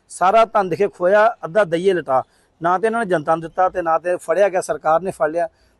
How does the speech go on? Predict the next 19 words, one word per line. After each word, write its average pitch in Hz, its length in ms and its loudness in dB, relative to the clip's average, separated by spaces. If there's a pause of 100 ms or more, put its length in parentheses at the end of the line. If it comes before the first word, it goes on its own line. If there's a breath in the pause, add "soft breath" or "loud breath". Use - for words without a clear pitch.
(120)
ਤੇ 202 140 4
ਹੁਣ 196 240 -2
ਇੱਕ 208 160 -8
ਨਵੀਂ 175 300 -4
ਵੀਡੀਓ 196 280 -8
ਉਹਨਾਂ 196 120 -6
ਦੀ 190 100 -10
viral 175 260 -2
ਹੋ 180 60 -6
ਰਹੀ 180 100 -8
ਹੈ, 185 40 -6
ਉਹ, 180 80 -6 (120)
ਉਹ 175 120 -10
ਤੋਂ 196 280 -6
ਇਹ 190 40 -6
ਕਹਿੰਦੇ 180 240 -8
ਆ 196 60 -2
ਜੀ, 202 80 -8
"ਮੈਂ 180 520 0